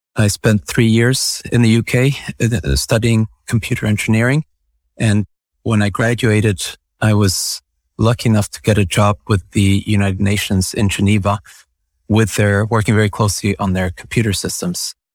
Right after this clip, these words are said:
I would say a h-, high profile job, but a very stressful job in that the entire United Nations system in Europe, which covered organizations like the World Health Organization,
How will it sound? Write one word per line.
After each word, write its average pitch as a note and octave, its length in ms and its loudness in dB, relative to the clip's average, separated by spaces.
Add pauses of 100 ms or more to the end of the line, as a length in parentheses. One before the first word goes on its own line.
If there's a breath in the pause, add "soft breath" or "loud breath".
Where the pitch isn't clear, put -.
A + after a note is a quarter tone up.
(180)
I F3 60 0
would E3+ 120 0
say B2+ 160 -2
a A2 40 2
h-, A2 220 -2
high C3 220 0
profile B2 540 0
job, B2+ 360 0 (260)
but A2+ 120 0
a G#2 60 2
very A2 400 0 (120)
stressful - 600 -4
job G#2+ 340 0
in G#2 100 2
that G2+ 180 2 (260)
the A2+ 100 2
entire B2+ 320 2
United A2 400 2
Nations G#2+ 560 -2
system - 560 -4 (140)
in B2+ 220 4
Europe, A2 480 2 (600)
which - 220 -4
covered G#2 360 0
organizations G#2 760 -2
like G2 160 -2
the G2+ 120 0
World G#2 260 0
Health A2 260 -2
Organization, G2+ 840 0